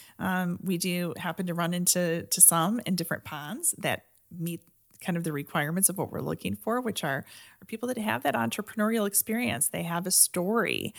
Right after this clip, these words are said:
that can resonate with an entrepreneur. If you haven't been in the entrepreneurial world, it's hard to connect with and help others in that, that role. A passion and purity for doing E O S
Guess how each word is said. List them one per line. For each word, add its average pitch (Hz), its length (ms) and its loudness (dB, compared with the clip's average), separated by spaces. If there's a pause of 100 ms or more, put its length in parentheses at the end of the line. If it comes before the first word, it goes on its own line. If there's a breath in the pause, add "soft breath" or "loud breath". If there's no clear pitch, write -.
(240 loud breath)
that 180 120 0
can 175 260 2
resonate 185 480 4
with 160 160 0
an 160 80 -4
entrepreneur. 160 640 0
If 165 140 -4
you - 60 -6
haven't 185 320 -4
been 175 160 -2
in 170 100 -4
the 143 60 -8
entrepreneurial 160 800 -4
world, 202 340 2
it's - 140 -2
hard 170 320 -2
to - 100 -4
connect 156 440 -8
with 160 240 -4
and 156 200 -8 (360 loud breath)
help - 280 -2
others 151 600 4
in 160 140 0
that, 160 220 -6 (160)
that - 200 -6
role. 143 400 -4 (640 loud breath)
A 180 80 -4
passion 190 500 2
and 170 160 0
purity 180 460 2
for 196 160 2
doing 165 360 -2
E 151 120 -2
O 156 80 -4
S 165 200 0